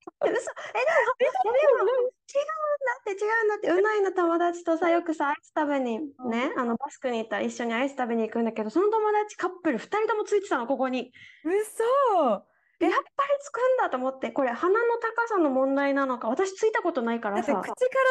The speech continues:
Speaker 2: 食べんのに鼻まで行く。ちょっとよくわかんないんだけど、本当に。
Speaker 1: え、でも、うないのお父さんもよくついてるから。
Speaker 2: うん。<laughs> 特殊だな。え、これでも共感する人いたらちょっと連絡してほしい、
Speaker 1: え、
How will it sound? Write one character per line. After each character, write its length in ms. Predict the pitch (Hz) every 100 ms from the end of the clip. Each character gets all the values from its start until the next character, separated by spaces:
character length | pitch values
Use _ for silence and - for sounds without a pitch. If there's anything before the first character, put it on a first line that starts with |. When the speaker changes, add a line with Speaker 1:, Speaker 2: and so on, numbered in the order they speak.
| 494
Speaker 2:
食 140 | 427
べ 220 | 480 480
ん 0 | 392
の 80 |
に 100 | 285
鼻 320 | 233 226 269 339
ま 140 | 392
で 140 | 330
行 120 | 254 208
く。 180 | 208
ち 100 | -
ょ 20 | 247
っ 0 |
と 60 |
よ 100 | 349
く 80 | 392
わ 100 | 311
か 160 | 359 381
ん 60 |
な 100 | 320
い 60 | 247
ん 20 |
だ 80 | 202
け 100 | 190
ど、 120 | 185
本 180 | 190 202
当 180 | 208 208
に。 100 | 202
Speaker 1:
え、 100 | 202
で 20 |
も、 60 |
う 960 | - _ _ _ _ _ - 539 539 453
な 240 | 466 539 508
い 40 |
の 80 | 427
お 60 |
父 200 | 415 480 480
さ 120 | 415
ん 40 |
も 80 | 277
よ 160 | 302 359
く 100 | 330
つ 160 | 320
い 100 | 330
て 100 | 330
る 180 | 302 233 - - -
か 120 | -
ら。 260 | 277 285 269
Speaker 2:
う 40 |
ん。 40 | - - _ _ _
<laughs> 400 | 311 - 359 370 _
特 220 | 302 302 -
殊 240 | - 403
だ 160 | 403 381
な。 300 | 370 311 -
え、 80 | 262
こ 80 |
れ 80 | 392
で 80 | 359
も 100 | 262
共 240 | - 392 427
感 200 | 427 415
す 100 | 392
る 80 |
人 160 | 427 508
い 60 | 294
た 100 | 247
ら 160 | 196
ち 80 | 285
ょ 40 |
っ 20 | 254
と 80 |
連 160 | 208 233
絡 180 | 262 269
し 60 |
て 100 | -
ほ 80 | 254
し 120 | 233
い、 40 | 233
Speaker 1:
え、 100 | -